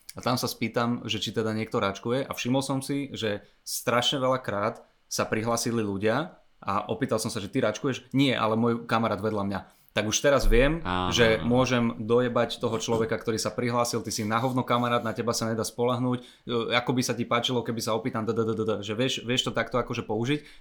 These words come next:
Speaker 1: ale toto všetko vzniká tou improvizáciou, lenže čím dlhšie to robíš, tak tým zisťuješ, že OK, že toto je taká, o, formulka, že tuto asi
Speaker 2: Hej.
Speaker 1: ti povedia toto, tak viem sa na to odvolať. Ja napríklad teraz, e, v poslednom čase robím to,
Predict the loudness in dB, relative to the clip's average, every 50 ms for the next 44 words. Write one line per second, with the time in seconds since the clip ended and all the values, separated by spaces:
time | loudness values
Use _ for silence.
0 | -4 2 4 4 6 6 4 2 0 -4 -12 -20 _ -20 -20 _ -20 _ _ _
1 | -20 -20 -18 -14 -2 -2 0 0 0 2 2 0 2 2 0 0 0 0 0 0
2 | 2 2 2 2 2 2 2 2 0 2 2 2 2 2 2 0 0 0 0 0
3 | 0 0 -2 -2 -4 -2 -2 0 0 0 0 -2 -2 -2 -2 0 0 0 -2 -2
4 | -2 -4 -4 -2 -2 -2 0 -2 -2 -2 -2 -2 -2 -2 -2 -2 -2 -2 0 0
5 | 0 -2 -2 -4 -4 -2 0 0 0 0 0 0 0 2 0 0 0 -4 -10 -20
6 | _ _ -6 -4 -2 -2 0 2 2 4 4 4 2 2 2 0 0 2 2 0
7 | -2 -2 -6 _ -2 0 2 2 0 0 0 -6 -2 2 4 4 4 4 2 2
8 | 0 -2 -2 -4 -4 -2 0 0 0 0 0 0 -4 -2 0 0 0 0 0 0
9 | 0 -2 0 0 0 0 0 0 -2 -2 -2 -2 -2 -4 -4 -2 0 0 0 0
10 | 0 -2 -6 -8 -8 -8 -10 -12 -6 -2 0 0 2 2 0 0 0 2 2 2
11 | 2 2 0 0 2 2 2 2 2 0 -2 -2 -2 0 0 0 0 0 0 0
12 | 2 2 2 2 0 0 -2 -2 0 2 2 2 0 -4